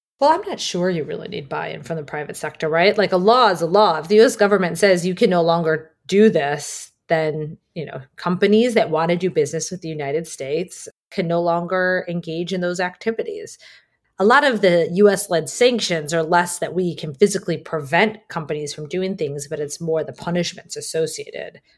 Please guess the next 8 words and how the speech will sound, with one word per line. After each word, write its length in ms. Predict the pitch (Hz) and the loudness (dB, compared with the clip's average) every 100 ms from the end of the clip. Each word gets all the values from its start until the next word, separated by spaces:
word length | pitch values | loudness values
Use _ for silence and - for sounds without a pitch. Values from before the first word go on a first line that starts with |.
| - | -2
with 260 | 175 185 135 | 0 0 -2
it. 300 | 143 - - - _ 170 | -8 -10 -16 -20 _ -2
And 340 | 165 156 156 | -2 -2 0
they 140 | 170 | 0
lose 340 | 160 175 165 139 | 0 -2 -2 -2
more 520 | 165 180 165 156 151 | 2 4 2 0 -2
by 140 | 151 147 | -4 -4
ignoring 840 | 143 160 160 170 160 151 143 | -4 -2 0 0 0 -2 -6